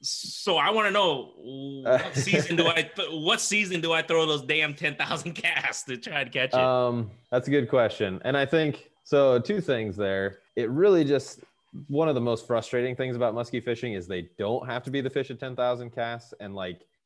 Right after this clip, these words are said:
Speaker 2: knowing that they don't always have to be the fish at ten thousand casts is what makes them incredibly frustrating, because
Speaker 1: Mm.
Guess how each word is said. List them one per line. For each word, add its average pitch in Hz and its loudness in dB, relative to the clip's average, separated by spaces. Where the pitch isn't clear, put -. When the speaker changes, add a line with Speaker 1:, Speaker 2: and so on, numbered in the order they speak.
Speaker 2:
knowing 151 -2
that 147 -4
they 135 0
don't 135 -2
always 127 -4
have 107 -8
to 120 -8
be 127 -6
the 135 -4
fish 139 -8
at 135 -10
ten 135 -10
thousand 131 -4
casts 127 -6
is 92 -8
what 92 -8
makes 92 -12
them 107 -8
incredibly 110 -4
frustrating, 117 -2
because 98 -6
Speaker 1:
Mm. 87 -20